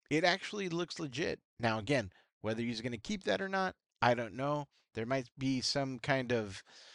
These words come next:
uh, transformation, you know, e-,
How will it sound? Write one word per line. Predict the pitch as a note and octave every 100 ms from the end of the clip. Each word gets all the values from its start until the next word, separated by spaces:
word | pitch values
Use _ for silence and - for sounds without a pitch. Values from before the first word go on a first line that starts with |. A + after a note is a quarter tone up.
| - _ -
uh, | A#2 G#2+ G2 F#2 F2 _ _ _
transformation, | - C#3 C#3+ C#3 C#3 B2+ C3+ B2+ D3 C3 B2 A2 - _ _
you | - B2
know, | A2+ A2 A2 - _ _ _ _
e-, | -